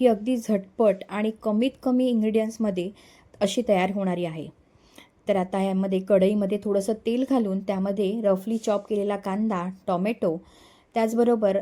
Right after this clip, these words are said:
आलं, लसूण, हिरव्या मिरच्या, कोथिंबीर हे सगळं घालून आपल्याला हे भाजून घ्यायचं आहे. यामध्ये फक्त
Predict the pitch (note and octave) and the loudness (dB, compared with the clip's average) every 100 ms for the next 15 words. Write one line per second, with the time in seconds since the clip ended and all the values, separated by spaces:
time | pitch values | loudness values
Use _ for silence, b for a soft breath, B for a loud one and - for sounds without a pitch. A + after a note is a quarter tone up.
0 | - G#3 G#3 G3 F#3+ F#3 G3+ G3 F#3+ F#3 | -2 -2 2 2 2 0 0 -2 0 0
1 | F#3 F#3+ F#3+ G3 G#3 F3+ F3 F#3+ F#3+ A3 | 0 0 -2 -4 -4 -4 -4 -6 -2 0
2 | A3 F3 - - G3 G3 F#3+ G3 A3 G#3+ | 0 -2 -6 -8 -4 2 4 2 0 -2
3 | E3+ F#3+ B B B F#3+ F#3+ A#3+ G#3 F#3 | -4 -6 B B B -10 0 2 4 0
4 | G#3+ - A3 G3 E3 F#3 F3 E3+ D3+ - | -4 -4 -4 -2 -4 -4 -4 -4 -6 -8
5 | C#3 - - - - - G#3+ A3 A3+ A3 | -12 -12 -20 -20 -8 2 4 6 6 6
6 | A3 G#3 - | 6 4 4